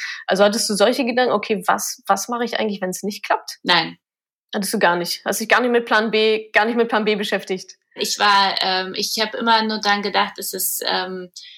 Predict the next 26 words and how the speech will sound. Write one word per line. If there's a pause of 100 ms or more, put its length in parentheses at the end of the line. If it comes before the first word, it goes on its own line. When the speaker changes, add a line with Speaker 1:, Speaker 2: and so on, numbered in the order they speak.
(460)
Speaker 2:
klappen
wird
und, (160)
äh,
ich (120)
bin
Mensch, (160)
ich
denke,
wenn,
wenn
irgendwas
nicht
klappt,
dann,
äh,
dann
steh
ich
wieder
auf
und
mach
was
anderes
oder,